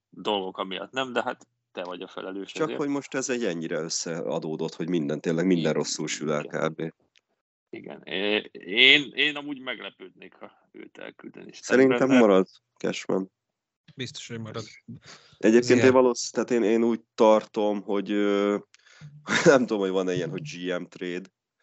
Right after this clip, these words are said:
Speaker 2: de,
Speaker 3: <laughs>
Speaker 2: de hogy valakivel, tehát, hogy valakivel helyet kéne cserélnie konkrétan, mert Cashmannek a dolgai elképzelhető, hogy ennél a csapatnál már nem működnek úgy, mint működtek régen,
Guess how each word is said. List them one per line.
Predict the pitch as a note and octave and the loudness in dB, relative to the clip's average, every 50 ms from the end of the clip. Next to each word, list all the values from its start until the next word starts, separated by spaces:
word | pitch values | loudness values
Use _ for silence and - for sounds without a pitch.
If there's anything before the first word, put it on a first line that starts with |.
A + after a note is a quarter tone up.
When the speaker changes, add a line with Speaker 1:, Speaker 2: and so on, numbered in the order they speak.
| _ _ _ _ _ _ _ _ _ | _ _ _ _ _ _ _ _ _
Speaker 2:
de, | - D#2 D#2+ F#2 F2 F2 F2 F2+ F2+ F#2 F2+ F2 - | -20 -10 -6 -4 -4 -2 -2 -2 -2 -2 -2 -4 -6
Speaker 3:
<laughs> | _ _ | _ _
Speaker 2:
de | G#2 | -8
hogy | G2 F#2 G2+ G2 | -6 -4 -2 -2
valakivel, | G2 A2 G#2 G2 F#2 - - G2+ F#2+ F#2+ E2+ | 2 2 4 2 2 0 -4 -6 -4 -4 -2
tehát, | - G#2+ G2+ - | -2 -2 -2 -2
hogy | A2+ G#2+ | -2 0
valakivel | G#2+ A#2 A2+ A#2 A2+ - - A#2 A2+ A2+ | 2 4 4 4 4 2 0 2 2 2
helyet | A#2 C3 A#2+ A#2 A2+ A2+ | 4 4 4 4 2 0
kéne | _ - A2+ G2+ A2 | _ -6 -2 -2 -2
cserélnie | - - C3 A2+ A2+ A2 G#2+ G#2+ G#2 G2+ F#2+ F#2 | -2 0 -2 0 2 2 2 2 2 0 0 0
konkrétan, | - G#2+ G2+ G2 - G#2+ G2 - - G2 G2 | -2 -4 -4 -4 -4 -6 -6 -4 -2 -2 -2
mert | F#2 E2+ - | -2 -2 -4
Cashmannek | - G2+ G#2 - - - G#2+ G2+ G#2 G2+ G2 - | -2 -4 -4 -4 -2 -2 0 0 2 0 0 0
a | G#2+ | 0
dolgai | G2+ G2+ G2 G2 G2+ G2 G#2 G#2 G#2+ G2+ - - - - - - - - - _ _ _ _ _ _ _ _ _ _ - | 0 4 4 4 4 4 4 4 4 0 -2 -12 -18 -16 -14 -14 -14 -16 -16 _ _ _ _ _ _ _ _ _ _ 6
elképzelhető, | A2 A#2 A#2 A#2 - B2 A#2 G#2+ G2+ A2 G#2 G#2+ G#2+ G2+ - A2 | 8 8 8 6 4 2 0 2 2 0 2 0 0 -2 -2 -2
hogy | G#2 G2+ F#2+ | 0 2 2
ennél | G2+ G#2 G#2 G#2+ G#2 G2+ | 2 2 2 2 0 0
a | G#2 | 0
csapatnál | F#2+ - A#2 G2 - G#2 G2+ - F#2 G2 G2 G2 G2 | -2 -2 -4 -2 -2 -2 -4 -2 0 0 0 2 2
már | G2 G2 F#2+ F#2+ F#2+ F2+ F2 - | 2 4 4 4 4 2 0 -4
nem | _ - F2+ F#2 F2+ F2+ | _ -6 -4 -4 -2 -2
működnek | F2+ F2+ F2 D2+ - F#2+ F#2 - F2 E2+ E2+ - | -2 -2 -4 -4 -4 -4 -4 -4 -4 -8 -8 -6
úgy, | F2+ F2+ F2+ | -6 -6 -4
mint | F2 F2 E2+ D#2+ F2 | -4 -4 -6 -4 -4
működtek | F2+ E2+ E2 - F2+ E2+ _ _ - - - | -4 -4 -2 -4 -6 -6 _ _ -12 -12 -8
régen, | - D#2 D#2+ F2+ G2 G2 A2+ A2+ A2+ A2+ A2+ A2+ | -6 -2 0 0 2 4 4 4 4 4 2 -2